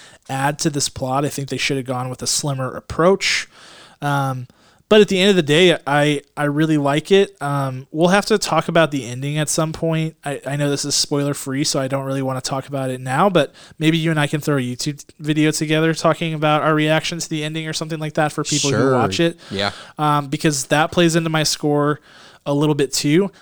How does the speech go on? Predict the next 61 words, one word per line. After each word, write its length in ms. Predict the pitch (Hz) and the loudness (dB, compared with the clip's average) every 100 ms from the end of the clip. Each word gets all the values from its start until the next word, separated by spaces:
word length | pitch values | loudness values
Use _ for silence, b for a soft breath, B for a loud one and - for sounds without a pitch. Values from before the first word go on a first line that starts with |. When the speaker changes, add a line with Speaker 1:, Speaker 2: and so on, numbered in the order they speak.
| b | b
Speaker 1:
I'm 120 | 180 | 0
giving 180 | 240 311 | 4 4
it 100 | 277 | 4
a 40 | 214 | 2
seven 340 | - 170 190 | 4 4 2
point 260 | - 208 156 | -2 -2 0
oh 280 | 143 185 - | -2 -4 -4
out 100 | 147 | -4
of 80 | 143 | -4
ten, 380 | - 139 165 190 - | -4 -6 -6 -8 -4
which 180 | 156 | -2
I 60 | 165 | 0
think 400 | - 196 180 - b b b b - | 0 0 -2 -12 b b b b -2
I 80 | 190 | 2
went 200 | 277 226 | 4 6
back 240 | 202 196 | 4 4
and 100 | 190 | 0
forth 320 | - 147 156 | 2 0 4
on 140 | 175 170 | 4 6
this, 260 | 175 170 | 4 4
and 80 | 160 | 2
I 80 | 151 | 2
was, 340 | 156 147 - - | 2 2 0 0
I, 180 | 156 156 | 0 0
I, 180 | 165 156 - | 0 -2 -2
I 120 | 156 | -2
varied 420 | 147 165 175 190 | 2 4 6 6
from 220 | - 170 | 2 0
being 420 | 151 151 151 147 - | 2 0 -2 -6 -10
much 340 | 160 156 - 165 | 0 2 4 4
lower 480 | 147 147 160 165 165 | 4 6 4 2 0
and 520 | 151 143 139 131 160 | -2 -2 -4 -8 -2
being 240 | 151 147 | -2 0
slightly 380 | 139 156 151 147 | -2 0 0 0
higher, 380 | 147 139 156 170 | 0 2 4 4
but 300 | 147 139 175 | 2 0 2
this 160 | 196 214 | 2 4
is 120 | 214 | 4
where 100 | 202 | 4
I'm 100 | 175 | 2
kind 220 | - 160 | 0 -2
of 120 | 143 | -2
landing. 420 | 127 127 139 151 156 B B B B | -4 -6 -4 -4 -6 B B B B
And 80 | 156 | 0
I 80 | 160 | 4
always 240 | 180 170 | 6 6
hate 160 | 160 147 | 2 0
giving 220 | 143 139 | -2 -4
the 80 | 131 | -4
seven 360 | - 131 131 139 | -4 -4 -6 -6
'cause 160 | 135 | -8
it 80 | 127 | -8
feels 280 | - 135 127 | -8 -6 -6
a 40 | |
little 200 | 131 127 | -6 -6
bit 100 | 123 | -8
like 200 | 117 120 | -8 -10
a 40 | 131 | -10
middling 380 | 127 127 127 | -8 -8 -6
score 400 | 131 - 123 123 | -8 -6 -6 -6
and, 200 | 123 123 | -8 -12